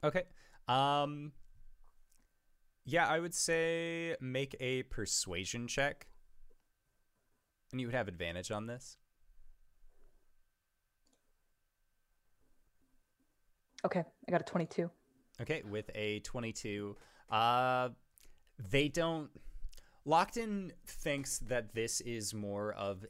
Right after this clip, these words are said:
Speaker 1: a magical illness that has befallen them,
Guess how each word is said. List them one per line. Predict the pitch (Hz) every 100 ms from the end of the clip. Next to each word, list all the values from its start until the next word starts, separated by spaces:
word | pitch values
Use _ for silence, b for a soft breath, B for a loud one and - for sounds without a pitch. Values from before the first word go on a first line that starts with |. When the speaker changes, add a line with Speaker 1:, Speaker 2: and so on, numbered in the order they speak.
| 107
Speaker 1:
a | 98 95
magical | 92 90 90 92 104 - 90 -
illness | 87 95 107 - - - - -
that | 107
has | 117 110 107
befallen | - 113 - 113 113 123
them, | 123 123 127